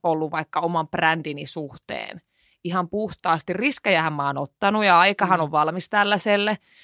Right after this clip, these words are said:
Speaker 1: Kymmenen vuotta sitä mut olisi kivitetty tuo jossain kauppatorilla.
Speaker 2: <laughs>
Speaker 1: Mutta tota,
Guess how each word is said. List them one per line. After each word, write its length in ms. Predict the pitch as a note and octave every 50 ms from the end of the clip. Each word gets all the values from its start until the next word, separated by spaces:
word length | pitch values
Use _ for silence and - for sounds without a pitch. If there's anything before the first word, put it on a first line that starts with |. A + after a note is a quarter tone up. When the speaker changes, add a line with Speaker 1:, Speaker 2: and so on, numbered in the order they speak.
| _ _ -
Speaker 1:
Kymmenen 320 | G3 F#3 G#3 A3+ A#3 A3
vuotta 240 | G3+ F3+ - - G3
sitä 200 | D3 - - E3+
mut 140 | E3 D#3+ -
olisi 180 | F3 - -
kivitetty 500 | - F3 F3 F#3+ F#3+ A3+ A3 _ - G#3 G3 _ -
tuo 120 | E3+ E3
jossain 500 | D3+ C#3 D#3 - - - - - - D3+ E3 -
kauppatorilla. 720 | - E3+ - - G3+ G#3 G3 G#3+ G#3 A3 A3+ A3+ A3+ A#3 F3+ E3+ E3+ E3+ D#3 D#3 D#3+ D#3+
Speaker 2:
<laughs> 340 | G#3+ - - - _ _ -
Speaker 1:
Mutta 260 | F#3 F#3 F3+ - F3+
tota, 420 | - F#3 F3+ - - F3+ F3 F3